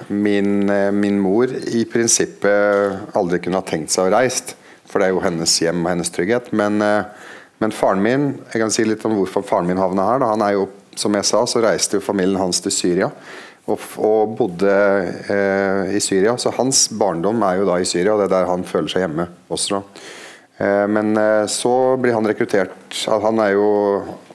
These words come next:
eh, han har jo verneplikt, så han, eh, blir med i Forsvaret, og er med og slåss i seksdagerskrigen i nitten sekstisju, der, eh, Israel er i kamp mot, eh, den arabiske eliten, som de kaller den, da, som da handler om Palestina, Libanon, Jordan, Egypt og,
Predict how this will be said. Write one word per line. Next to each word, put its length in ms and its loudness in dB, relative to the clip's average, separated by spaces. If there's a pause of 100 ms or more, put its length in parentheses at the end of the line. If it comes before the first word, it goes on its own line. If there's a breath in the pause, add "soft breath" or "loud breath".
(140)
eh, 520 0
han 120 -2
har 80 0
jo 100 2
verneplikt, 440 0
så 200 0
han, 160 0
eh, 220 2
blir 220 -2
med 160 0
i 20 -14
Forsvaret, 460 0 (500 loud breath)
og 80 2
er 60 4
med 360 2
og 60 -2
slåss 480 0
i 60 -2
seksdagerskrigen 840 0
i 160 2
nitten 160 -6
sekstisju, 640 -2 (480 loud breath)
der, 340 4
eh, 380 4
Israel 440 2
er 280 2
i 220 2
kamp 320 -4
mot, 340 -4
eh, 280 2 (340)
den 240 -2 (160)
arabiske 480 0
eliten, 340 0
som 140 -2
de 100 0
kaller 220 2
den, 100 2
da, 60 0 (320 loud breath)
som 300 0
da 160 2
handler 260 0
om 80 0
Palestina, 560 0
Libanon, 480 0
Jordan, 400 0
Egypt 480 -6
og, 300 0